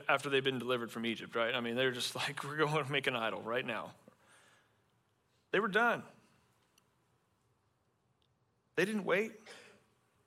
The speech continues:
I mean, part of the whole reason why they're conquered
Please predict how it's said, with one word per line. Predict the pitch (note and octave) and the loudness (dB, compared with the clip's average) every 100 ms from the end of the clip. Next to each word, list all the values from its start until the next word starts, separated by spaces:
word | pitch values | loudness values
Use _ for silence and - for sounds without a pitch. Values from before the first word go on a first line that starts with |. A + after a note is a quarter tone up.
| - | -2
I | F3 | 0
mean, | E3 | 2
part | - A#3 | 6 8
of | A3+ | 8
the | |
whole | F#3+ G3 G#3 | 6 4 4
reason | F3+ F3+ G#3 G3 F3 D3 | 6 6 6 6 6 6
why | E3+ G3+ | 8 8
they're | F3+ E3+ | 8 6
conquered | - D#3 F3+ F#3 A#3 G#3+ | 6 6 6 4 2 0